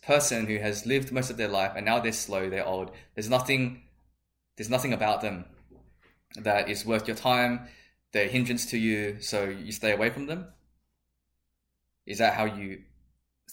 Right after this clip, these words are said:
think, feel, and act towards them? Or do you see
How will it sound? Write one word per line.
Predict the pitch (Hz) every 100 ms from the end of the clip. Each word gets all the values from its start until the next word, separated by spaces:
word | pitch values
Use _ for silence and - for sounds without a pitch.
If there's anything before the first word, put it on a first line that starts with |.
| -
think, | 123 -
feel, | - 117
and | 104 104
act | 110 -
towards | 101 113 110
them? | 143 156 - - _ -
Or | 165 113 123 - - -
do | 117
you | 127
see | 131 - 147 139 135